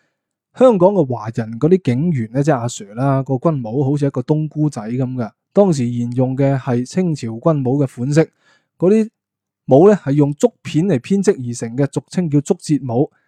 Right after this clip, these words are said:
當時當差呢，由軍裝調去便衣呢，噉啊即係升呢啦、升調啦，即係做得出色啦、上頭上色，噉啊升你職啦。但係如果你係便裝犯錯呢，就調返做軍裝，又要戴返嗰個好似軍-，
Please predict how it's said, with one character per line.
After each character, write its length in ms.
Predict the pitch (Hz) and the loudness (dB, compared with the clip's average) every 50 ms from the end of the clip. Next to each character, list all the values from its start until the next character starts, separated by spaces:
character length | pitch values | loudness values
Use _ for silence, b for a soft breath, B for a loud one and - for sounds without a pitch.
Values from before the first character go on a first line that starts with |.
| _ _ _ _ _ | _ _ _ _ _
當 220 | 208 202 190 170 | 0 2 2 2
時 160 | 143 - 117 | 0 -2 -2
當 240 | - 160 165 165 160 | 0 2 2 2 2
差 220 | - 165 156 156 | 0 2 4 4
呢， 120 | 160 160 143 - _ _ _ _ _ | 4 2 0 -4 _ _ _ _ _
由 180 | 127 120 120 120 | -6 -6 -6 -6
軍 360 | - - 196 196 190 196 196 | 2 4 4 4 4 2 -2
裝 300 | 185 - 196 180 180 190 - 190 _ | 0 2 4 4 4 2 -4 _ _
調 280 | - - 127 120 120 117 | -10 -6 -4 -4 -2 0
去 120 | 147 151 | -2 -2
便 360 | 151 - 139 131 127 131 135 | -2 -2 -2 -2 -2 -4 -4
衣 140 | 143 170 180 | -2 0 2
呢， 140 | 175 175 165 - | 2 2 0 -2
噉 160 | - 156 151 | -4 -4 -4
啊 40 | 131 | -2
即 100 | 147 156 | 0 -2
係 60 | 139 | -2
升 340 | - - 175 165 165 170 165 | 0 -2 -2 -2 0 0 0
呢 220 | 160 160 160 165 | 2 2 2 2
啦、 120 | 165 160 160 | 0 -2 -4
升 300 | - - 185 160 143 127 | -4 -4 -4 -4 -4 -6
調 280 | - 127 117 117 120 135 | -6 -6 -6 -4 -2 -2
啦， 100 | 147 147 143 | -2 -4 -4
即 100 | - 139 | -4 -6
係 20 | |
做 200 | - - 117 117 | -6 -6 -6 -4
得 80 | 131 139 | -4 -2
出 120 | - 165 | -2 -2
色 200 | 151 - - 160 | -4 -2 -4 -4
啦、 160 | 123 143 139 | -4 -4 -6
上 340 | 139 - - 120 107 113 113 | -6 -4 -6 -8 -8 -8 -12
頭 220 | - 139 117 107 107 | -12 -12 -12 -12 -10
上 260 | - 123 117 127 143 | -8 -8 -6 -4 0
色， 140 | - 160 147 - b b b b b b | 0 0 0 0 b b b b b b
噉 140 | 147 151 143 | -4 -4 -2
啊 20 | |
升 180 | - 165 147 131 | 0 0 -2 0
你 80 | 123 | 0
職 280 | 117 120 - 151 - 147 | -2 0 0 -2 0 0
啦。 100 | 143 131 - _ _ _ _ _ _ _ _ _ _ | -2 -4 -4 _ _ _ _ _ _ _ _ _ _
但 180 | - 160 165 175 | 2 2 4 4
係 160 | 170 170 165 | 4 4 4
如 60 | 143 | 4
果 140 | 139 196 220 | 4 4 4
你 60 | 220 | 4
係 100 | 180 165 147 | 4 2 0
便 260 | - 151 151 151 156 | 0 0 0 0 2
裝 200 | - 196 196 185 | 2 2 2 2
犯 400 | - - 139 131 127 127 135 143 | 0 -4 -4 -2 -2 -2 -2 0
錯 200 | 135 147 151 160 | 2 4 6 6
呢， 100 | 170 170 | 6 4
就 140 | 156 123 123 | 2 0 -2
調 200 | - 131 127 127 | 0 0 0 2
返 160 | 139 165 160 | 2 0 0
做 160 | 135 120 117 | 0 -2 -2
軍 300 | - 147 147 147 151 151 | 0 0 0 0 0 0
裝， 240 | - 147 139 139 143 143 | 2 2 2 2 0 -2
又 120 | 131 120 120 | -4 -4 -4
要 100 | 123 123 | -4 -4
戴 200 | - 131 127 123 | -2 -2 -2 -2
返 180 | 139 139 135 | -2 -2 -4
嗰 160 | 123 127 131 | -4 -6 -4
個 120 | 131 123 117 | -4 -4 -4
好 100 | 127 135 | -4 -4
似 100 | 127 120 - | -6 -6 -4
軍-， 340 | - - 139 139 139 147 | 0 0 0 0 -2 -6